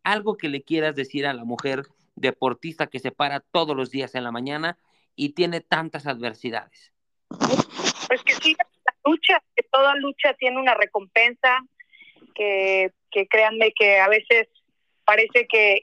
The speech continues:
Speaker 2: que hay que dejar el deporte porque tienes que escoger como mujer, pero que sigan en esta lucha.
Speaker 1: Gracias, chicos. Cuídense mucho, Chaverito.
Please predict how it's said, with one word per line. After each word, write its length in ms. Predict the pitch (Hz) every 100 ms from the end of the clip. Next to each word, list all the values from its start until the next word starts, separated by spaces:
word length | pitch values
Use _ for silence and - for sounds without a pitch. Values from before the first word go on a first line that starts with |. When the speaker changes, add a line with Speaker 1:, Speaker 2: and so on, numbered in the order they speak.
| -
Speaker 2:
que 300 | 196 190 185
hay 140 | 202 214
que 140 | 233
dejar 340 | 208 196 214 226
el 100 | 226
deporte 680 | 208 - 214 214 - 220 214
porque 580 | 196 185 190 185 180 180 _ - -
tienes 260 | 208 214 -
que 100 | 208
escoger 520 | 190 185 - 208 220 -
como 200 | 196 185
mujer, 460 | 180 - 208 262 _ - - _ _ -
pero 180 | 233 233
que 140 | 269
sigan 240 | - 320 302
en 100 | 269
esta 240 | 254 -
lucha. 180 | 240 233 _ _ _ _ _ _ 427
Speaker 1:
Gracias, 360 | 170 226 226
chicos. 460 | 220 233 226 226 226
Cuídense 380 | 226 226 220 214
mucho, 580 | 220 220 220 202 185 175
Chaverito. 600 | 175 170 175 170 135